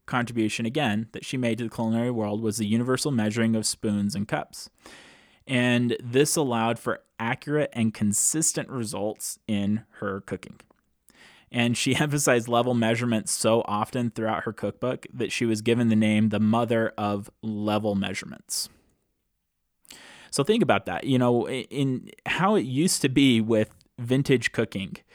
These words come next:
And, and this is something that I saw time and time again. Any, if anyone were to pick up a vintage cookbook, and I've done that a few times, you're going to see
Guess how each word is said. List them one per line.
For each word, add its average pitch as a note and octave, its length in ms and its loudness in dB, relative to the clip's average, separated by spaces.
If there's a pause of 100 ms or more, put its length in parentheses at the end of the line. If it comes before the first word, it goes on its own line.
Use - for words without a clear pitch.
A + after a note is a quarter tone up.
(400)
And, A2+ 380 2
and A#2 200 2
this C3+ 160 2
is B2+ 100 0
something A#2+ 540 2
that A2+ 280 2
I A2 200 2
saw G#2 640 0 (220)
time - 760 -4
and A2 100 2
time A2 160 -2
again. G#2 380 -2 (100)
Any, B2+ 400 -2
if A2+ 160 -4
anyone D3+ 300 0
were B2+ 100 2
to B2 60 -2
pick - 240 -4
up A#2+ 100 -4
a C#3+ 60 -2
vintage G#2 380 -6
cookbook, G#2 400 -6
and G#2 120 -2
I've G2+ 160 -6
done A2 180 -2
that A2 140 -2
a G#2+ 60 -6
few A2 180 -6
times, G#2+ 400 -6 (500)
you're A#2 260 -2
going A#2 340 0
to E3 100 -2
see G#2 540 0